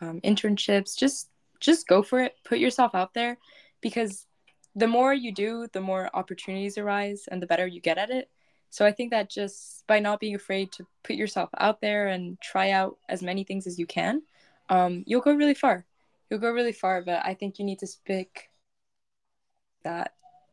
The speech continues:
interests you and that, um, you know, you're excited to work with. It's not something that you have to do or something you're being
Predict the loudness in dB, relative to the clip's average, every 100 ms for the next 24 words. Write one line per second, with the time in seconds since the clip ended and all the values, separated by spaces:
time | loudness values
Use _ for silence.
0 | -4 -2 0 -4 -2 -2 0 -4 -6 -8
1 | -6 -8 -10 -10 -8 -10 -12 _ -20 _
2 | _ 6 6 8 8 6 2 2 0 -4
3 | -4 -4 -8 -8 -10 -4 -2 -2 -6 -8
4 | -8 -6 -8 -8 -12 0 2 2 0 0
5 | 0 0 -4 -8 -10 -12 -12 -12 -12 -14